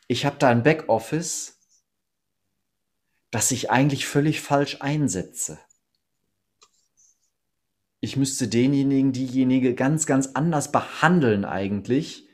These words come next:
äh, damit das gut funktioniert.“ Wir hatten vor einiger Zeit, äh, die, die, die, die Sparkasse hier aus dem Ort bei uns zu Gast, die hat die Azubis geschickt.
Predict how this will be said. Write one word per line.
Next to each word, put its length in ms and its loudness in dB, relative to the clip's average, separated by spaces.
äh, 360 2
damit 240 2
das 200 4
gut 200 0
funktioniert.“ 920 -2
Wir 100 6
hatten 140 4
vor 120 4
einiger 320 6
Zeit, 440 4
äh, 500 10
die, 380 4
die, 160 2
die, 320 0
die 120 -4
Sparkasse 520 2
hier 140 -2
aus 100 -4
dem 100 -4
Ort 240 -2
bei 80 2
uns 240 -2
zu 80 -6
Gast, 260 0
die 60 0
hat 100 -4
die 100 2
Azubis 420 -4
geschickt. 440 -10